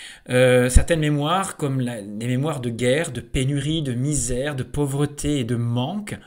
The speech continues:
en tout genre, s'inscrivent dans nos gènes, impactent notre façon de métaboliser la nourriture.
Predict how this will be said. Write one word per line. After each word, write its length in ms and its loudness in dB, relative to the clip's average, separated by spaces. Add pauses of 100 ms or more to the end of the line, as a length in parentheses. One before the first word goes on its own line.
en 140 -4
tout 300 -2
genre, 380 -6 (360)
s'inscrivent 920 6
dans 200 -2
nos 120 0
gènes, 480 0 (540)
impactent 840 2
notre 360 -4
façon 440 4
de 120 2
métaboliser 840 2
la 120 -2
nourriture. 580 -6